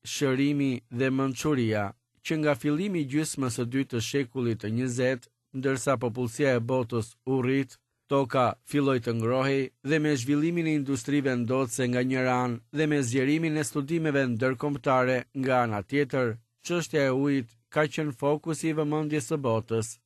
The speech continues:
ndërsa sot kriza e ujit, e cila gjithashtu shkakton krizën e bujqësisë dhe asaj ushqimore, është bërë një sfidë e madhe globale. Edhe pse më shumë se shtatëdhjetë përqind e sipërfaqes së tokës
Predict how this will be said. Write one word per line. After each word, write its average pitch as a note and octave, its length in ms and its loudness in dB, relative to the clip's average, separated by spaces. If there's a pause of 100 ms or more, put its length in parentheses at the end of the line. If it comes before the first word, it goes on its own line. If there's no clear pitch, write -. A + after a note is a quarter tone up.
(200)
ndërsa D3 440 0
sot C3+ 380 -2 (200)
kriza C3 420 2
e A2+ 60 2
ujit, B2+ 420 0 (140)
e C3 140 4
cila C3 340 0
gjithashtu A#2+ 580 0
shkakton B2 540 -2
krizën C3 440 -2
e A#2+ 60 0
bujqësisë A#2+ 580 -2
dhe B2 140 2 (260)
asaj B2 360 0
ushqimore, B2+ 680 0 (280)
është D3 320 0
bërë E3+ 240 0
një D#3 120 0
sfidë D#3 360 -2
e D3+ 80 2
madhe A#2 360 2 (160)
globale. A2+ 760 0 (500)
Edhe C#3+ 300 4
pse D#3 240 -4
më C#3+ 160 -2
shumë D#3 300 -6
se C3 180 -2
shtatëdhjetë C3 640 -2
përqind B2 380 -2
e A2 80 0
sipërfaqes A#2+ 720 -2
së A2+ 100 -8
tokës A#2 480 -2